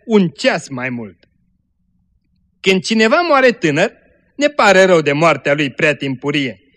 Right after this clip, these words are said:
dar Dumnezeu nu greșește. Nimeni nu poate să moară înainte de a-și fi isprăvit lucrarea. În capitolul paisprezece în care ne aflăm, în versetul următor, la versetul unsprezece,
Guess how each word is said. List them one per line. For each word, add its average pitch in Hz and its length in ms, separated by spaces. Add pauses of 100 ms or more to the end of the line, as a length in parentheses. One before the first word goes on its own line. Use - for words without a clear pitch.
(120)
dar 147 320
Dumnezeu 196 520
nu 160 140
greșește. 175 760 (720)
Nimeni 240 460
nu 165 80
poate 160 340
să 147 180
moară 202 500 (200)
înainte 175 680
de 165 280
a-și 147 240
fi 160 220
isprăvit 151 640 (200)
lucrarea. 135 640 (1700)
În 247 120
capitolul 226 680
paisprezece 170 880
în 151 60
care 156 240
ne 151 140
aflăm, 277 320
în 202 80
versetul 185 540
următor, 180 420
la 156 120
versetul 151 560
unsprezece, 269 840